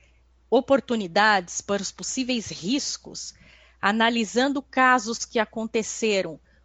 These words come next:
com, em outros estacionamentos, e nós revisarmos o nosso procedimento,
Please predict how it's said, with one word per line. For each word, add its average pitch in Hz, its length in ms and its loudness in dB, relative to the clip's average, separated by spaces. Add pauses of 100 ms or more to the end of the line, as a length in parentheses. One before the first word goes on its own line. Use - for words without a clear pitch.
com, 226 200 -2
em 226 220 0
outros 254 520 0
estacionamentos, 202 1300 -4 (260)
e 202 100 -4
nós 226 240 2
revisarmos 240 1200 2
o 196 60 -6
nosso 190 340 0
procedimento, 170 880 -6